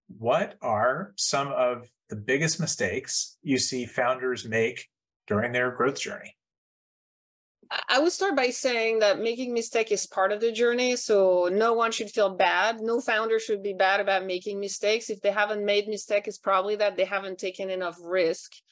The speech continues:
Speaker 2: So I think you, making peace with the fact that you are going to make mistake as a founder is very important. And then in terms of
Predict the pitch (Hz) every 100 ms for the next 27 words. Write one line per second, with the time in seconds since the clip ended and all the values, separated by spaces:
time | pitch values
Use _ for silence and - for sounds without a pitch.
0 | _ _ - 202 185 - 202 220 - 151
1 | - 208 262 285 269 262 269 262 240 220
2 | 220 208 208 208 185 214 240 214 220 220
3 | 220 214 220 202 196 202 - 196 190 185
4 | 180 - 185 190 185 180 - 180 180 185
5 | 190 - 175 170 190 226 - - - -
6 | - _ - 214 247 285 294 269 262 277
7 | 269 262 220